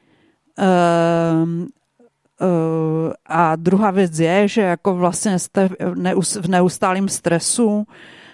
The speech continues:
eh, jednak, OK, přijde dneska ten exekutor, co nám zabaví, ale druhák, nemůžu mít, eh, i když pracuju, nemůžu, mm, si nechat příjem posílat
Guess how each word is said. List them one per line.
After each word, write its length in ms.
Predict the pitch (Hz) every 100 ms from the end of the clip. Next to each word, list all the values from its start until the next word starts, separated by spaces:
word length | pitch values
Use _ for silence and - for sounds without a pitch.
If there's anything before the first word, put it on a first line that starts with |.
| _ -
eh, 280 | 185 175 -
jednak, 440 | 196 190 165 151 - _ _ _ _ _ _
OK, 160 | - 196 233 220
přijde 360 | - 226 202 208
dneska 300 | 202 - 202
ten 200 | 202 190
exekutor, 560 | 180 196 190 - 190
co 160 | - 202
nám 220 | 185 175
zabaví, 720 | 156 143 170 202 233 240 262 -
ale 240 | 185 190
druhák, 520 | 180 175 202 214 208 - - - -
nemůžu 720 | 196 202 247 262 233 226 214
mít, 580 | 208 202 196 196 - - - _
eh, 720 | 196 180 170 165 160 190 180 180
i 120 | 202
když 240 | 190 -
pracuju, 720 | - 180 170 - 254 247 247
nemůžu, 500 | 247 208 202 202 214 196 _ -
mm, 420 | - 180 170 160
si 180 | - 226
nechat 320 | 202 190 220
příjem 380 | - - 208 190
posílat 560 | 202 180 - 202 180